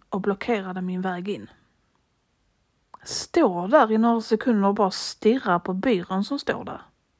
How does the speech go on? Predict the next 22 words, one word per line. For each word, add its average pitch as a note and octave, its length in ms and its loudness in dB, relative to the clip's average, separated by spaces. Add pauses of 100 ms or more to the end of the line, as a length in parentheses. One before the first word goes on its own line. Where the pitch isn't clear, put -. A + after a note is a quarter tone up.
(880)
Jag F#3+ 180 -2
är F#3+ 40 -8
förbryllad. F3 760 -6 (1160)
Hur D4+ 220 6
hamnade G3 400 2
den E3+ 100 -6
framför F3+ 300 -10
dörren? A#3 380 -4 (3000)
Kände A3 340 4
hur G3 100 4
mitt F#3+ 200 2
hjärta G3 360 2
började F#3 240 -2
slå G3 240 -2
fortare G3+ 500 -2
och F#3 180 -4
min F#3 200 -4
andning F#3 580 0
blir F#3 160 -4
allt F#3+ 280 -4
mer F#3+ 100 -4
häftig. - 680 -12